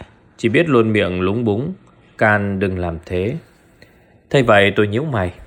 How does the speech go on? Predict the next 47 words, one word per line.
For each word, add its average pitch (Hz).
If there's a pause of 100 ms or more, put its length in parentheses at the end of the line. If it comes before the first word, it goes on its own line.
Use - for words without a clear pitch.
(240)
xưa -
nay 104
tôi 95
ghét 123
nhất 165
hạng 101
người 98
như 98
lão 107
họ 98
Trương 104
này, 85 (460)
bèn 101
lên 101
tiếng 107
khuyên 135
nhủ. 92 (760)
Tôi 113
thấy 113
mấy 156
người 104
quật 101
mộ 98
đã 131
nhiều, 101 (280)
nhưng 104
chưa 117
gặp 101
ai 95
ép 170
người 104
ta 107
quật 104
mộ 95
thế 160
này 107
cả. - (1080)
Nếu 127
ông 110 (360)
thấy 113
chưa 117
đã 104 (200)
thì 107
tự 110
xuống 139
mà 110
tìm, 92